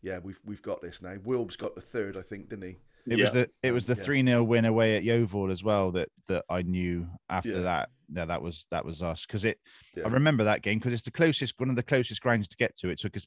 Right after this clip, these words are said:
Speaker 2: ages to get there. We were stuck behind a lorry.
Speaker 1: Oh, wow.
Speaker 2: Um, at one point, it actually broke down
Speaker 3: Typical.
Speaker 2: as well.
Speaker 1: Yeah.
Speaker 2: Um, but we then,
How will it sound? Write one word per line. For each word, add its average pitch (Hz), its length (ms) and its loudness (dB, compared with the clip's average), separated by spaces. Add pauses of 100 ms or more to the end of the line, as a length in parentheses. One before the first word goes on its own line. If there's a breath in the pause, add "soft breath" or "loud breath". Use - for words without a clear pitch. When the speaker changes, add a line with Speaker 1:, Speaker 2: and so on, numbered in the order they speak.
Speaker 2:
ages 107 380 0
to 101 80 -10
get 117 180 0
there. 90 160 -2
We 90 100 -2
were 95 60 -4
stuck - 280 -4
behind 101 220 0
a 95 40 -2
lorry. 92 480 -2 (340 loud breath)
Speaker 1:
Oh, 107 160 -10
wow. 92 240 4
Speaker 2:
Um, 92 80 2
at - 120 0
one 107 160 4
point, 92 180 2
it 92 40 2
actually 101 280 0
broke 98 340 0
down 101 120 4 (120)
Speaker 3:
Typical. 87 220 2
Speaker 2:
as - 20 4
well. 90 260 -2 (340 loud breath)
Speaker 1:
Yeah. 104 320 4
Speaker 2:
Um, 101 460 0
but 123 140 2
we 147 160 2
then, 113 360 4